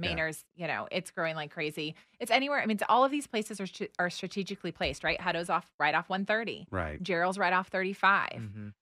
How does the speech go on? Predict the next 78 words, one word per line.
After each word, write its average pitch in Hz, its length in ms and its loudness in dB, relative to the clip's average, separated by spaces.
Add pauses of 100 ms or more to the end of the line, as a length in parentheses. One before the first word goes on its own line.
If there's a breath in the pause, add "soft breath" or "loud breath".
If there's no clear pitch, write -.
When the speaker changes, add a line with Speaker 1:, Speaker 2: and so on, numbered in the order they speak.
Speaker 2:
Manor's 190 300 -4
right 180 160 0
off 175 160 0
two 185 160 -6
ninety, 160 520 -4
right? 156 280 0
And 180 100 -6
then 180 60 0
they're 180 100 -2
putting 196 260 -4
in 185 120 0
the 170 80 -2
loop 208 260 -2
that'll 175 180 -4
get 160 200 -10
you 156 80 -8
to 147 60 -8
Taylor. 147 540 -6 (300)
That 131 120 2
Speaker 1:
Uh, 113 100 2
they 123 100 6
are? 175 360 8
Speaker 2:
Yeah. 175 300 4
So 180 360 2
they're, 175 220 0
they're 190 200 0
doing 185 260 -2
the 175 60 -4
bypass 190 440 0
loop 190 240 -2
that - 160 -10
goes 175 200 -4
in 170 340 -6
at - 180 0
one 165 180 -2
thirty 175 220 -4
in 165 120 -8
Gaddis, 185 440 -4 (200)
and 180 80 -8
it'll 165 160 -6
be 160 160 -4
a 156 60 0
straight - 320 -2
shot. 151 340 2
So - 120 -20
that 156 120 0
way 170 80 -6
you 175 100 -4
don't 160 120 -6
have 160 160 -8
to 170 80 -16
take 143 260 -12 (140)
seventy-nine 147 420 -8
anymore. 80 320 -12
Speaker 1:
Is 117 80 2
Speaker 2:
They 139 60 6
Speaker 1:
that 127 100 4
pro-, 185 120 4
Speaker 2:
started 175 280 -4
Speaker 1:
projected 147 680 4
or 117 200 6
Speaker 2:
No, 190 100 6
they've - 80 4
Speaker 1:
uh, - 40 4
Speaker 2:
already 170 160 4
started 160 200 -2
production. 147 300 -8
They've 185 100 -4
already 151 160 0
started 135 300 -8
on 156 140 -4
Speaker 1:
How 175 60 2
Speaker 2:
it. 185 40 2
Speaker 1:
did 196 80 4
I 196 40 2
not 196 140 0
know 202 140 2
that? 208 200 -2